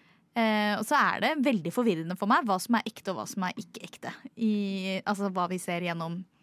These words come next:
øynene til, eh, eh, Natalie Portman sin rolle, og hva som faktisk skjer i virkeligheten.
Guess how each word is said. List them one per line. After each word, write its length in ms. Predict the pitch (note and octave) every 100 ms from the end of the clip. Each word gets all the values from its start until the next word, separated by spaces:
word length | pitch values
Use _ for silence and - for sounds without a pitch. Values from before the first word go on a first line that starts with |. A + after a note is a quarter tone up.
| - - - -
øynene 480 | A3 F#3+ F3 F3 F3
til, 340 | F#3 F3+ F3
eh, 280 | E3+ F3 F3 - _ _ -
eh, 180 | G#3 G3+
Natalie 260 | F#3+ F#3 F#3+
Portman 300 | F#3 F3+ F3+
sin 140 | F3+
rolle, 360 | F3+ D#3+ E3 F3 -
og 460 | F#3 E3+ E3+ -
hva 120 | F#3 F3
som 260 | F#3 F3+ - -
faktisk 440 | - F3 - E3+ -
skjer 240 | D3+ D#3 -
i 240 | - C#2 -
virkeligheten. 460 | - - E3+ F#3